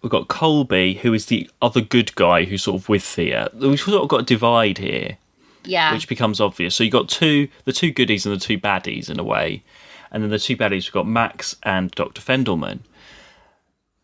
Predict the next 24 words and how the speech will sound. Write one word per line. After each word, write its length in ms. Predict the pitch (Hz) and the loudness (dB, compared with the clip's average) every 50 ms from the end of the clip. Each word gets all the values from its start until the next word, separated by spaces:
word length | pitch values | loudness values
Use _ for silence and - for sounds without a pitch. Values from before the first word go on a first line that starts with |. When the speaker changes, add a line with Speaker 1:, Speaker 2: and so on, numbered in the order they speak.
| _ _ | _ _
Speaker 1:
And 360 | - 143 147 151 143 - - | -2 0 0 0 -4 -6 -2
they're 140 | - 151 147 | 0 0 0
working 460 | 143 151 185 214 233 247 - - 247 | 2 2 2 2 2 0 2 2 2
together 540 | 226 - 165 147 - 143 139 123 120 107 98 | 2 2 0 0 2 2 2 4 2 2 2
in 140 | 98 98 98 | 4 2 2
this 140 | 98 95 - | 0 -2 -4
priory, 880 | - - - 113 107 101 92 76 64 50 50 58 57 58 - - 120 - _ _ _ _ _ _ _ _ _ _ _ _ _ _ _ _ _ _ _ _ _ _ | -8 -2 2 4 4 4 2 0 -2 -4 -2 -2 -2 -2 -4 -6 -8 -10 _ _ _ _ _ _ _ _ _ _ _ _ _ _ _ _ _ _ _ _ _ _
uh, 460 | 127 117 107 104 101 101 101 95 95 - - - | 2 2 4 4 4 4 2 2 0 -4 -6 -4
looking 240 | 120 117 - - 104 | -4 -4 -4 -6 -8
at 80 | - | -6
this, 160 | - 98 - | -4 -4 -4
like, 180 | - 87 - - | -2 -4 -2 -2
e-, 120 | - - - _ _ | -4 -4 -4 _ _
skull, 640 | - - - - - 90 76 76 76 98 107 107 - _ _ _ _ _ _ _ _ _ _ | -6 -6 -2 0 0 0 2 0 0 -2 -4 -6 -10 _ _ _ _ _ _ _ _ _ _
doing 220 | - 104 95 92 | -2 -2 -2 0
sort 200 | 90 - - 98 | -2 -2 -2 -2
of, 100 | - - | 0 0
like, 160 | 101 95 - - | 0 0 0 0
Time 260 | - 113 101 98 95 | 0 0 0 2 0
Team, 260 | - - 98 92 92 | -4 -4 -6 -4 -2
basically. 640 | 95 95 90 - - 98 - - - - 90 90 - _ _ _ _ _ _ _ _ _ _ _ | -2 -2 -2 -2 -6 -6 -6 -2 -2 -2 -2 -2 -4 _ _ _ _ _ _ _ _ _ _ _
Love 180 | 120 110 - | -4 -4 -4
Time 220 | - 104 90 92 92 | -2 -4 -4 -4 -4
Team. 300 | - - 98 98 110 | -4 -4 -2 -2 -2